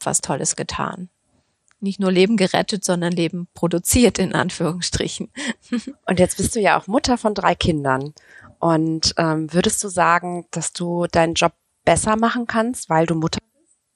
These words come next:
Speaker 1: Ich glaube, in gewisser Hinsicht ist das, äh, schon so und spielt schon eine Rolle, weil, ähm, ich das natürlich auch sehr gut nachvollziehen kann, wie es sich anfühlt, wenn es eben nicht klappt mit einem Kinderwunsch.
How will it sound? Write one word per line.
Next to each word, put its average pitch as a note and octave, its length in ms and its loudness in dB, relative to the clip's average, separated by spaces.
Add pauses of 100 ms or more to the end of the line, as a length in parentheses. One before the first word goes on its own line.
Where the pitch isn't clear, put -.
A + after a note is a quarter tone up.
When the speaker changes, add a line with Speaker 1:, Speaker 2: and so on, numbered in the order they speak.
(1300)
Speaker 1:
Ich G#3+ 140 -2
glaube, A#3 320 6
in G3 160 0
gewisser F#3 340 2
Hinsicht G3 480 2
ist - 220 -2
das, F3 300 -2
äh, E3+ 340 0
schon F#3 380 4
so - 160 -2
und D#3 260 -4
spielt - 380 -2
schon E3+ 200 -2
eine D3 240 -4
Rolle, D3 440 0
weil, D#3 440 0
ähm, D#3 380 -4
ich F3 160 -8
das D#3+ 220 -2
natürlich E3 520 -4
auch F3+ 220 4
sehr F#3 320 4
gut F#3+ 160 0
nachvollziehen F3 640 0
kann, F3 240 0
wie E3+ 120 -2
es F3 120 2
sich - 220 -4
anfühlt, F3 480 -2
wenn E3 160 2
es E3 100 -2
eben E3 220 -4
nicht E3+ 240 -2
klappt - 360 -2
mit D#3 200 -6
einem D#3 120 -4
Kinderwunsch. E3 720 -2